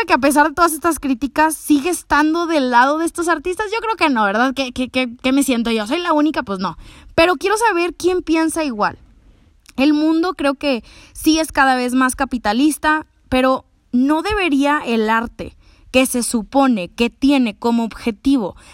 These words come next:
plasmar un contexto sociocultural, adoptar el mismo papel? Entonces, ¿de dónde viene el enojo? ¿Por qué les llamamos empresarios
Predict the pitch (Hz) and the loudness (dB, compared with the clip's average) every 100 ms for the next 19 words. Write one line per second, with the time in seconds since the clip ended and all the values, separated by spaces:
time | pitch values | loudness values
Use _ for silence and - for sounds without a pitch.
0 | - - 302 285 269 320 339 381 440 440 | -20 -2 2 2 2 0 2 2 0 -6
1 | - 339 311 - 294 - - 196 - 277 | -4 0 0 0 -2 -2 -8 -8 0 0
2 | 254 285 262 - 247 233 - 214 220 311 | 0 -2 -2 -2 -2 -2 -2 0 2 0
3 | 466 _ _ _ _ _ - 214 220 220 | -4 _ _ _ _ _ -4 -2 -2 -6
4 | - 226 262 269 262 262 254 240 240 208 | -4 -2 0 0 0 -4 -6 -8 -8 -10
5 | - - _ _ _ _ _ _ _ _ | -14 -18 _ _ _ _ _ _ _ _
6 | 233 233 247 233 277 269 247 262 285 277 | -4 -2 -4 -4 -4 -2 -2 -2 0 0
7 | 277 269 233 226 226 - - _ _ _ | 0 0 -2 -4 -6 -12 -20 _ _ _
8 | _ _ - 233 233 226 226 254 262 254 | _ _ -6 -6 -6 -4 -2 -2 -2 -4
9 | 226 220 214 214 226 226 - 240 214 220 | -2 -4 -4 -4 -6 -8 -6 -4 -4 -2
10 | 196 - 226 190 208 220 | 2 2 0 -4 -8 -10